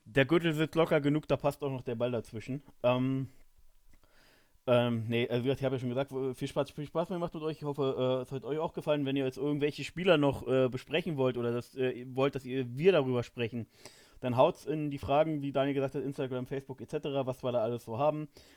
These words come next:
Und, ähm, irgendwas wollte ich noch ganz schnell loswerden.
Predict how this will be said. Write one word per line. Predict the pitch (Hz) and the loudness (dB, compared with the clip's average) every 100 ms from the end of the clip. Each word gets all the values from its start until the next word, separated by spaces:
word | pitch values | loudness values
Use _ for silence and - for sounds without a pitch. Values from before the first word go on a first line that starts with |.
| _ _ | _ _
Und, | 120 127 127 127 131 127 - | -2 0 2 0 0 -2 -2
ähm, | 120 120 120 117 123 - _ - | -2 0 -2 -4 -6 -14 _ -6
irgendwas | 156 190 170 | -2 -2 -4
wollte | 151 139 | -8 -8
ich | |
noch | 135 131 | -10 -10
ganz | 120 | -12
schnell | - 120 | -10 -10
loswerden. | 113 - 107 107 | -10 -10 -10 -12